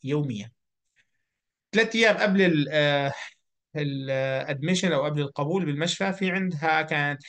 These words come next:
عم تحس إنه يعني ضعيفة نوعا ما، وعم تشرب مي، عم تشرب بيرز، هي كحولية. فعندها ضعف عام وعم تشرب كحول حوالي أربع لست مر-، أو أربع ست مر-، يعني أربع ست، آم، آه، بي-، يعني أناني بيرة أو كذا يوميا. وهذا رقم،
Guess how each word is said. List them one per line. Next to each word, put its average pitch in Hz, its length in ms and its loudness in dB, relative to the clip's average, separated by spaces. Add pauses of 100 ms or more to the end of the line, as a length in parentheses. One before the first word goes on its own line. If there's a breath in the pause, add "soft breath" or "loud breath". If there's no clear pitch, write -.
عم 143 100 -4
تحس 180 400 -6
إنه 151 500 -2 (220)
يعني 156 280 0
ضعيفة 151 600 0
نوعا 135 240 -4
ما، 135 180 -4
وعم 139 180 0
تشرب 156 380 0
مي، 117 200 -4
عم 117 100 -8
تشرب 170 300 -4
بيرز، 139 400 -8 (140)
هي 135 180 -2
كحولية. 143 600 -2 (680 loud breath)
فعندها 226 420 4
ضعف 208 360 2
عام 196 240 2
وعم 196 100 2
تشرب 202 300 -4
كحول 185 300 0
حوالي 175 260 2
أربع 190 220 0
لست 151 340 -4
مر-، 147 220 -2 (100)
أو 156 100 0
أربع 170 300 0
ست - 220 -6
مر-، 135 240 -4
يعني 135 320 -2
أربع 151 160 -2
ست، - 300 -8
آم، 127 560 -4
آه، 127 640 -10 (540)
بي-، 135 180 -6
يعني 127 440 -6
أناني 151 540 0
بيرة 151 280 4
أو 135 160 -2
كذا 147 300 0
يوميا. 139 540 -4
وهذا 139 200 -2
رقم، 135 340 -4